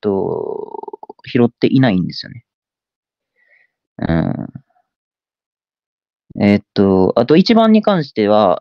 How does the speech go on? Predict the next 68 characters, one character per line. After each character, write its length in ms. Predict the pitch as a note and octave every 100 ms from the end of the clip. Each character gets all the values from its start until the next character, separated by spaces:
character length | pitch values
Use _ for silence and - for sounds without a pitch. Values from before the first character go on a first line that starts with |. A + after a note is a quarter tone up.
| -
の、 520 | A#2+ A#2+ A#2+ A#2 A2+
何、 220 | G2+ G#2+ A2
精 220 | D#3 C3
査 120 | F#2
が 80 | F2
め 140 | G2
ち 80 | A2
ゃ 60 | G#2+
く 80 |
ち 100 | -
ゃ、 60 | A#2+ _
何？ 380 | G2 G#2 A2+ C#3
っ 20 | _ _ - - _ -
て 80 |
い 180 | G#2+ G#2+
う 60 | G#2+
風 140 | A#2
に 160 | F#2+ F#2+
殴 180 | A#2+ B2+
ら 80 |
れ 80 | A#2+
て 140 | A#2 -
た 80 |
ん 80 | E2+
で 80 | D#2
す 80 | -
け 100 | -
れ 80 | E2+
ど 80 |
も、 300 | F#2 F2+ E2 _ - - - - -
な 160 | A2+ B2
ん 40 |
す 120 | C3+
か、 200 | - C2+ -
あ 140 | G2
の、 340 | F#2 F2+ F2+ G1+
ま 140 | A2
あ、 20 | -
芯 460 | - - F#3+ E3
は 80 | F#2
芯 260 | - C#3 G2
で 80 | E2
い 140 | C#3
い 40 |
ん 80 | A#2
で 80 | D#2
す 80 | -
け 120 | D#2
ど、 260 | F#2 E2+ - - -
そ 120 | A2
の 60 | A#2
役 200 | F3 C#3
は 100 | G#2
強 240 | - G#2
気 80 | G#2+
で 100 | A2+
出 100 | A#2
て 120 | B2+
く 100 | B2+
れ 80 | F#2+
っ 40 | -
て 120 | -
い 100 | F2
う、 220 | - - - _ _ _ _ _ _ _ _
い 360 | - C2+ - A2
う 100 | A2
の 100 |
っ 60 | F2